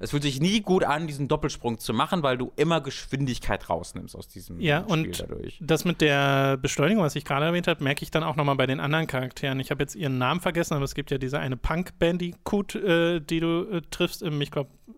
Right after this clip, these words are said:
Speaker 2: zweiten, in der
Speaker 1: Hab ich
Speaker 2: zweiten
Speaker 1: gar
Speaker 2: Welt
Speaker 1: nicht
Speaker 2: oder so.
Speaker 1: gesehen.
Speaker 2: Und die hat so einen Enterhaken, mit dem sie sich halt an Sachen ranziehen kann.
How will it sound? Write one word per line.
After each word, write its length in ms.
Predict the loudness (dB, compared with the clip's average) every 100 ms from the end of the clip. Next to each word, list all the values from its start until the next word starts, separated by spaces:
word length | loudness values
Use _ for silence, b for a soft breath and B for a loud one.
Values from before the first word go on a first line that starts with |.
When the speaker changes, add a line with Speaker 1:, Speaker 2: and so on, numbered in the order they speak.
| -18
Speaker 2:
zweiten, 520 | -4 -2 0 0 -2 0
in 60 |
der 40 | 0
Speaker 1:
Hab 80 |
ich 40 | 2
Speaker 2:
zweiten 140 | 2 4
Speaker 1:
gar 40 |
Speaker 2:
Welt 140 | 2
Speaker 1:
nicht 80 | 4
Speaker 2:
oder 100 | 2
so. 160 | 4 0
Speaker 1:
gesehen. 120 | B B B B
Speaker 2:
Und 260 | 0 2
die 100 | 2
hat 140 | 2 2
so 60 |
einen 80 | 2
Enterhaken, 580 | 2 4 4 4 2 0
mit 140 | 0
dem 120 | 0 0
sie 120 | -2
sich 340 | -4 -4 -12 -6
halt 240 | -2 0
an 100 | 0
Sachen 200 | 2 2
ranziehen 640 | 2 0 -2 -4 -2 -2 -2
kann. 320 | -2 -2